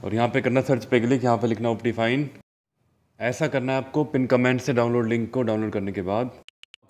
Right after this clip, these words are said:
सर्च कर लेना ऊपर Optifine लिख के, या फिर डाउनलोड फाइल में ढूंढ लेना, कहीं भी मिल जाएगा आपको ये।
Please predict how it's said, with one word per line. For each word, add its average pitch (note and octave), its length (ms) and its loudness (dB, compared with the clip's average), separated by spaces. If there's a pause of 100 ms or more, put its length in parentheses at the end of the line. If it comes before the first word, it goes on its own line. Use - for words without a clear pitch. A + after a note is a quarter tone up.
सर्च C#3+ 180 2
कर D3 120 4
लेना C#3+ 240 2
ऊपर D3 320 2
Optifine B2+ 480 0
लिख B2 180 0
के, D#3 200 2 (360)
या A#2 100 -2
फिर B2+ 180 -4
डाउनलोड B2+ 320 0
फाइल B2 200 0
में B2+ 140 -2
ढूंढ G2 200 -4
लेना, G#2 240 -2 (480)
कहीं C#3+ 200 -4
भी C3+ 120 -2
मिल F#2 160 -4
जाएगा F2 240 -2
आपको F2+ 220 -4
ये। B2+ 180 0